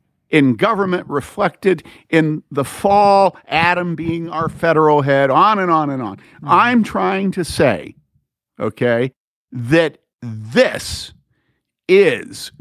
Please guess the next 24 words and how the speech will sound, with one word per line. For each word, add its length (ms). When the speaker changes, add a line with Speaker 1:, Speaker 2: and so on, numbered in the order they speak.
Speaker 1:
God's 680
order. 440
And 220
that 140
because 500
of 140
that, 260
women 640
are 360
not 640
properly 1040
to 180
exercise 600
authority 560
and 120
teach 640
men. 360
And 560
would 500
we 280
all 300
please 840
just 440
stop 720